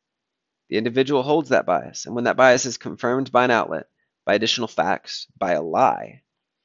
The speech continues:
the evidence or believability is less important than the fact that that additional, whatever it is, confirms something that individual sees as a facet of her identity.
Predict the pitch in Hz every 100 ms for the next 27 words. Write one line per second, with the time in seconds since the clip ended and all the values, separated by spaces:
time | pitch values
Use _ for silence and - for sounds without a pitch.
0 | - _ _ - - 127 120 95 71 -
1 | 113 113 120 120 107 95 71 - _ _
2 | _ _ 113 107 117 131 - 127 - 113
3 | 80 76 104 87 - 110 104 - _ -
4 | - 98 - 120 107 117 113 110 - 95
5 | 67 - _ 104 110 127 143 131 69 -
6 | - - _ _ _ _ 117 113 110 82
7 | 69 50 - - _ _ _ - 101 90
8 | 82 - 95 - 107 98 104 113 110 -
9 | 69 - - - - - 82 76 - -
10 | 76 107 87 80 65 58 - 131